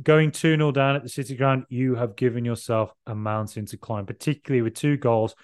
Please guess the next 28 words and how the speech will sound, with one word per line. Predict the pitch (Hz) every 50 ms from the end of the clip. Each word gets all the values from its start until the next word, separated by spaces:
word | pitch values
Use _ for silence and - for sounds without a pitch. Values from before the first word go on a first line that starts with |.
| _ _ _ _ _ -
that | - 107 -
weren't | 139 147 151 147 143 143 127 110 - _ _ _ -
close | - - 131 131 127 117 110 - - -
up, | 135 120 - - - -
you | 107
know, | 113 127 135 135 131
and, | 120 110 _ _ _ _ _ _ _ _ _ _ _ _ _ -
um, | 131 131 127 127 127 123 120 127 -
you | - 127
know, | 127 123
weren't | 120 131 139 143 - -
two | - 135 127 123 117 -
chances | - - 139 131 131 113 - - 110
that | 123 110
were | 113 113 120
in | 120 120
the | 117 117
area. | 117 117 117 117 117 117 117 120 117 117 117 120
Well, | 113 123 127 -
it | - 123 123 131
was | 127 120
two | - - - 165 156 139
chances | - - 143 131 117 123 -
from | - 131 123 - _ - -
a | 131 117
big | 131 147 127 104
distance | 143 131 - - - 127 - -
that | - 135 123